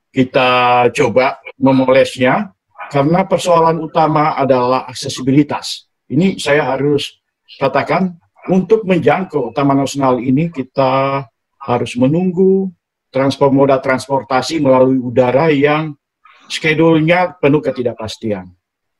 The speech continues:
Untuk satu-satunya alternatif lain ke Taman Nasional adalah trans-, moda transportasi sungai. Itu dari Malinau, kita harus ke Pujungan dengan,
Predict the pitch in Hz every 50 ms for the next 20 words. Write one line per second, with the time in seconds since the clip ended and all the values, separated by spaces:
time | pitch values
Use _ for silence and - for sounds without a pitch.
0 | _ _ _ _ _ _ _ _ _ _ _ _ _ _ _ _ _ _ _ _
1 | _ - - 202 202 - 226 220 - _ _ _ _ _ _ _ - - 190 190
2 | 190 - - 214 208 - 175 170 170 - 190 190 180 156 135 135 127 131 135 131
3 | - 135 127 131 135 131 - 143 135 127 - 131 135 131 123 123 120 120 120 117
4 | - 127 - - 127 123 123 120 113 - - 123 127 135 139 - 123 117 123 120
5 | 120 120 123 131 143 143 - _ _ - 131 127 117 117 - - 127 127 131 127
6 | 123 120 - 123 123 113 - 127 131 123 - - - 123 110 - - - - 147
7 | 135 117 110 104 107 104 _ _ _ _ _ _ _ _ _ _ _ _ _ _
8 | _ _ _ _ _ _ _ _ _ _ _ _ _ _ _ _ _ _ - 127
9 | 131 135 165 165 143 131 131 135 131 127 123 131 131 131 131 131 - 196 95 -
10 | 147 - - 139 - 127 - 147 143 - - - - 170 170 170 170 - 147 135
11 | 120 139 131 127 151 175 175 147 135 139 139 139 139 160 175 190 196 190